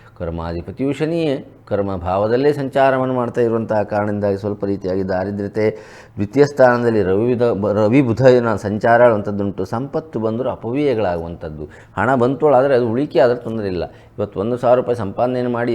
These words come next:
ಎರಡು ಸಾವಿರ ರೂಪಾಯಿ ಖರ್ಚು ಮಾಡಿದ್ರೆ ಒಂದು ಸಾವಿರ ರೂಪಾಯಿ ಸಾಲ ಮಾಡ್ದಂಗೆ ಆಯಿತು. ನಮಗೆ ಯಾವುದೇ ಹಣ ಬಂದಂಥ ಖುಷಿ ಪಡುವಂಥದ್ದಕ್ಕಿಲ್ಲ. ಬಂದಿರುವಂಥ ಹಣವನ್ನು ಖರ್ಚು ಮಾಡುವಾಗ ಜಾಗ್ರತೆ ಅವಶ್ಯಕತೆ ಮಿಥುನ ರಾಶಿಯವರಿಗೆ ಇದೆ. ಅಪವ್ಯಯ ಆಡುವಂಥದ್ದು. ಚತುರ್ಥದಲ್ಲಿ ಕುಜ ಇರುವಂಥ ಕಾರಣದಿಂದಾಗಿ ಮತ್ತೆ ಹೋದಂಥ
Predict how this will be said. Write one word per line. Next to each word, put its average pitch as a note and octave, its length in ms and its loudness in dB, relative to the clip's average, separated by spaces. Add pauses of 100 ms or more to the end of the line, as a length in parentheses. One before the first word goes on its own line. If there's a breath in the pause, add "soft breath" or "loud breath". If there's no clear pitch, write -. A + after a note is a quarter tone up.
ಎರಡು A#2 180 0
ಸಾವಿರ B2+ 160 2
ರೂಪಾಯಿ A#2+ 200 -4
ಖರ್ಚು G#2 220 -10
ಮಾಡಿದ್ರೆ B2+ 280 -2
ಒಂದು A2+ 140 -6
ಸಾವಿರ A2+ 160 2
ರೂಪಾಯಿ B2 200 -6
ಸಾಲ G2+ 140 -2 (120)
ಮಾಡ್ದಂಗೆ G#2+ 420 -2
ಆಯಿತು. F#2 240 -8
ನಮಗೆ F2 240 -8
ಯಾವುದೇ G2+ 280 -2
ಹಣ F#2 80 -6 (120)
ಬಂದಂಥ A#2+ 300 -6 (180)
ಖುಷಿ A2 220 -8
ಪಡುವಂಥದ್ದಕ್ಕಿಲ್ಲ. G2+ 640 -2 (460 loud breath)
ಬಂದಿರುವಂಥ C3 480 4 (100)
ಹಣವನ್ನು A2+ 380 2 (300 loud breath)
ಖರ್ಚು D#3 320 -4
ಮಾಡುವಾಗ G2 340 0 (140)
ಜಾಗ್ರತೆ E2+ 420 -2
ಅವಶ್ಯಕತೆ F2 400 -4 (300 loud breath)
ಮಿಥುನ F2 400 -4
ರಾಶಿಯವರಿಗೆ E2+ 420 -4 (140)
ಇದೆ. F2+ 120 -4 (100)
ಅಪವ್ಯಯ F#2+ 460 2
ಆಡುವಂಥದ್ದು. E2 360 -8 (100)
ಚತುರ್ಥದಲ್ಲಿ B2 580 -2
ಕುಜ A#2 100 -2 (120)
ಇರುವಂಥ B2 220 0 (160)
ಕಾರಣದಿಂದಾಗಿ A#2+ 540 2 (420 loud breath)
ಮತ್ತೆ A#2+ 260 2 (240)
ಹೋದಂಥ C#3 360 4